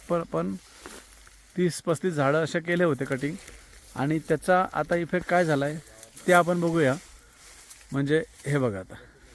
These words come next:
हे झाड आहे, हे झाड जे आहे आपण मागच्या वर्षी कट केलेलं आहे, आणि मागच्या वर्षी कट केल्यानंतर ह्या झाडाची रुंदी, घेर, हाईट, पाल्याची संख्या किती एकदम जबरदस्त झाली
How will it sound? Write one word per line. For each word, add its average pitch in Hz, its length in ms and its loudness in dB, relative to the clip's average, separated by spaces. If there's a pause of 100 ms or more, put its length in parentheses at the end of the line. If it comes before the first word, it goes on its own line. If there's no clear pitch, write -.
(1000)
हे 143 100 0
झाड 127 220 2
आहे, 120 140 -4 (760)
हे 156 100 0
झाड 165 260 2
जे 185 120 2
आहे 165 260 2
आपण 165 240 -2
मागच्या 170 300 -2
वर्षी 175 180 -2
कट 165 160 0
केलेलं 147 300 -2
आहे, 98 100 -4 (880)
आणि 127 120 -4
मागच्या 139 320 -2
वर्षी 170 180 -2
कट 175 220 -2
केल्यानंतर 165 460 -2
ह्या 139 120 -4
झाडाची 135 480 -4
रुंदी, 156 420 -2 (160)
घेर, 135 240 -2 (540)
हाईट, 143 220 -2 (340)
पाल्याची 139 340 -2
संख्या 139 440 -6 (520)
किती 160 160 -10
एकदम 160 480 -6
जबरदस्त 160 540 -2
झाली 139 300 -2